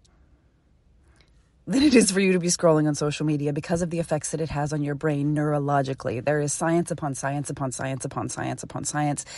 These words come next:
to back me up. Google some shit about the effects of Instagram and doom scrolling. Like, you, there are infinite numbers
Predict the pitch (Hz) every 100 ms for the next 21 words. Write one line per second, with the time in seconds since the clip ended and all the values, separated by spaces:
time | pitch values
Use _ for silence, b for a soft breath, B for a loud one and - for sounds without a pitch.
0 | B B B 185 165 156 - 160 147 131
1 | 147 226 214 196 175 147 143 123 B B
2 | B 143 160 165 165 156 156 156 131 147
3 | - 135 135 127 131 151 143 143 135 -
4 | 127 123 123 127 139 139 151 - - 131
5 | - 185 185 175 - _ - - - -
6 | 320 320 302 - 208 160 160 156 147 127
7 | 131